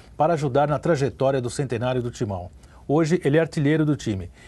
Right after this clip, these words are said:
e está aqui em nosso estúdio para responder perguntas dos seguidores da Veja no Twitter sobre sua carreira. Bruno,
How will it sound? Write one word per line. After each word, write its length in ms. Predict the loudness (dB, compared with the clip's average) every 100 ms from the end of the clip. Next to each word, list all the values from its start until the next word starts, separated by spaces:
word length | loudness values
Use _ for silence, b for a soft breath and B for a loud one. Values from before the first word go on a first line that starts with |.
| B
e 60 | -4
está 180 | -2 -2
aqui 160 | -2
em 60 | -4
nosso 180 | -4 -6
estúdio 400 | -4 0 0 0
para 180 | 0
responder 460 | 0 -2 -2 -2 -2
perguntas 560 | -2 -2 -2 -2 -2 -4
dos 140 | -4
seguidores 500 | 0 0 0 -2 -2
da 160 | 0 0
Veja 320 | 0 0 -2
no 100 | -4
Twitter 460 | -2 0 0 -4 b b
sobre 260 | -4 -4 -2
sua 180 | -2 0
carreira. 480 | -2 -2 -6 -8 -14 -18 -2
Bruno, 380 | 2 2 0